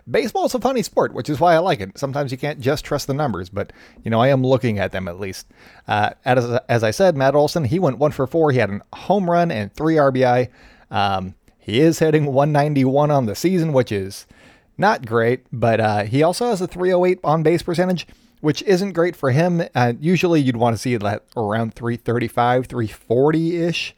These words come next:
Uh, sometimes you can go a little bit higher than that if you want to, but three oh eight's a little bit low. It's because of the low batting average. But at the same time, he's also, uh, tied for eleventh in home runs with fourteen. He's seventh in R B I with forty-one.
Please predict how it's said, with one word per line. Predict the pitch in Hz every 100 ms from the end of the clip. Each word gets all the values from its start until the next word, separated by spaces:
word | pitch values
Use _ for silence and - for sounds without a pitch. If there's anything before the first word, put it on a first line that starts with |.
| -
Uh, | 95 92 -
sometimes | - 110 117 117 123
you | 107 104
can | 123
go | 113
a | 120
little | 135
bit | 135 151
higher | 123 208
than | 170 120
that | 101
if | 101 120
you |
want | 107 104 -
to, | 107
but | 101 107 - - -
three | - 180 175
oh | 170
eight's | 170
a | 135
little | 117 143
bit | 143 151
low. | 156 147 156 147
It's | - 104 - - _
because | - 98 98
of | 98
the | 107
low | 107 120
batting | 123 139 107
average. | 98 107 107 - _
But | 120
at | 131
the | 127
same | - 160 151
time, | 135 156 127
he's | 123
also, | 143 135 139 127 113 -
uh, | 101 92
tied | 98 139 156 -
for | 151
eleventh | 120 123 143 -
in | 110
home | 98 139 135
runs | 123 139
with | 107 101
fourteen. | - 131 123 - 127 127 123 -
He's | _ 95
seventh | - - 147 143 123
in |
R | 113 120
B | 117
I | 113 120 127
with | 101
forty-one. | - - 127 127 110 98 131 135